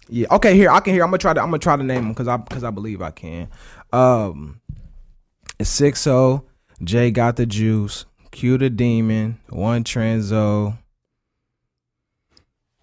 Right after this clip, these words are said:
uh, Jado, Jado from Decatur, um,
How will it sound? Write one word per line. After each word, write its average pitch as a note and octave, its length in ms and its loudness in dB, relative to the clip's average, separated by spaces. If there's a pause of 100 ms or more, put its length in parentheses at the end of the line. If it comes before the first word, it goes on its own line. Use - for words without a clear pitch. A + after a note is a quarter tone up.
(2000)
uh, D#2 600 -6
Jado, B2+ 420 0
Jado B2+ 360 0
from A#2+ 220 -4
Decatur, C3 920 0 (920)
um, G2+ 800 -6